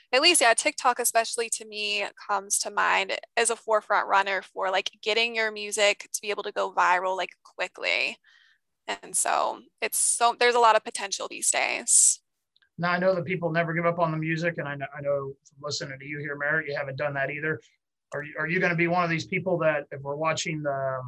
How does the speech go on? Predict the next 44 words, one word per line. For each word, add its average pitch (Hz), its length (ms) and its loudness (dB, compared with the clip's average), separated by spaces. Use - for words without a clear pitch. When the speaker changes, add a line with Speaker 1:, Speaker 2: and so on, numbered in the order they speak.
Speaker 2:
and 135 100 -10
I 139 60 -2
know 139 120 0
there's 135 180 -6
several 143 240 -2
shows 147 360 -4
out 147 140 -2
there 143 160 -2
like 139 260 -2
The 143 60 -14
Voice 156 480 -2
and 143 80 -10
American 147 340 -2
Idol 151 300 -2
knows, 151 360 -4
is 139 120 -10
there 151 300 -2
a 135 40 -10
chance 160 300 0
we'll 160 100 -6
see - 140 -4
Merritt 165 300 2
Whitley 165 260 0
from 165 180 -4
Eastern 170 280 -2
Illinois 170 420 0
on 180 160 0
there 180 220 4
and, 160 220 -4
and 160 100 -4
one 175 120 2
of 175 60 -2
these 175 180 2
days, 190 380 6
or 165 220 4
is 156 80 -2
that, 170 280 6
or 170 80 0
do 170 60 0
you 175 80 2
think 196 160 4
the 180 80 -2
music's 180 420 2
more 175 480 4